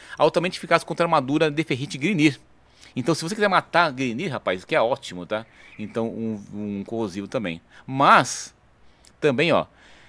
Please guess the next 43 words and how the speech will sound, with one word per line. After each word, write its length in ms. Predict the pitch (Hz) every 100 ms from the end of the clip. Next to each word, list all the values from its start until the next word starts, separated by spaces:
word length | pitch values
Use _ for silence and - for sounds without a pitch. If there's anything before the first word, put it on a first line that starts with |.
| -
ó, 200 | 127 104 -
com, 420 | - 190 185 147
ó, 1000 | 110 127 123 120 120 120 120 120 123 123
ferrite, 280 | 127 120 123 101 - -
com 120 | 165
múltiplos 320 | 170 262 -
acúmulos, 400 | 208 170 175 196
o 120 | 165
efeito 360 | 180 185 208 220
de 60 | 165
status 260 | 151 139
corrosivo 460 | - 175 156 180 190
removerá 540 | 160 208 202 175 175
temporariamente 680 | - 240 240 220 208 185 156
até 100 | 156
oitenta 200 | 151 180
por 100 | 170
cento 140 | 160
da 60 | 156
armadura 340 | 156 127 131
do 100 | 151
alvo, 320 | 101 95 87 - _ _ - -
né? 240 | - 87 98 _ _ _ _ _ _ - -
Lembrando 460 | 139 123 120 143 - - -
que 80 |
aquele 180 | 110 131
mod 260 | 117 110 98
aqui, 280 | 95 175 117
ó, 100 | 82 - -
remove 500 | 143 110 110 117 110 _ _ _ -
também 200 | 95 95
a 40 |
armadura. 400 | 110 95 85 80 _ _ _ _ _ -
Opa, 160 | 87
esse 80 | 82
aqui, 140 | 82 85
ó, 80 | - _ _ _ _ _
tá 80 | -
reduzindo 280 | 87 92 92
a 20 |
armadura 240 | 95 92 95
do 60 |
inimigo. 260 | 101 78